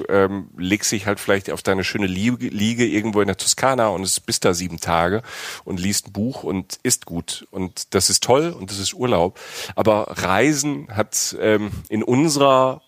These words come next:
in, nach unserer Definition natürlich auch mit Erfahrung zu tun, Erfahrung, die man macht. Und auf dieser Reise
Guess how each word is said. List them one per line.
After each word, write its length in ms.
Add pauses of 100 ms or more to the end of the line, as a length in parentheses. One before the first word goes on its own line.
in, 220 (540)
nach 180
unserer 320
Definition 580
natürlich 380
auch 240 (580)
mit 220
Erfahrung 600
zu 100
tun, 300
Erfahrung, 420
die 80
man 160
macht. 320
Und 180
auf 140
dieser 300
Reise 440